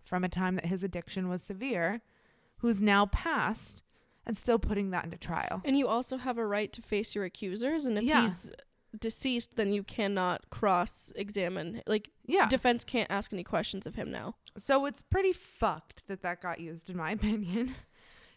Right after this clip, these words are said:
Speaker 1: But, um, Coleman admitted to Michael's attorney. So Coleman is the man who passed of the drug overdose. He had admitted to the defense attorney, Mickey Sherman, that he was high when he testified to that grand jury.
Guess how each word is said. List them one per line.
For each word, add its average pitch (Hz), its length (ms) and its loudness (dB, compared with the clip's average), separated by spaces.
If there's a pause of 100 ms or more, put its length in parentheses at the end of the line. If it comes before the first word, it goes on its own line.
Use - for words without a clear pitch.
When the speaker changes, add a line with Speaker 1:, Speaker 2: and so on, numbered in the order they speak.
(120)
Speaker 1:
But, 226 260 6
um, 190 480 6
Coleman 285 640 6
admitted 226 520 6
to 233 100 -2
Michael's 196 600 0 (300)
attorney. 196 480 0
So 185 400 2
Coleman 214 400 4
is 180 400 -4 (460)
the 185 280 4
man 185 260 0
who 185 100 2
passed 165 420 -6
of 175 120 -10
the 185 60 -6
drug 233 300 4
overdose. 170 500 -2 (400)
He 254 300 4
had 233 180 4
admitted 247 460 4
to 269 140 0
the 220 80 -2
defense 202 340 2
attorney, 190 300 2
Mickey 185 300 2
Sherman, 170 560 2
that 196 200 2
he 214 180 0
was 202 200 0
high 226 320 6
when 208 240 8
he 196 160 8
testified 170 640 -2
to - 80 -8
that 170 180 0
grand 151 280 -6
jury. 180 380 -8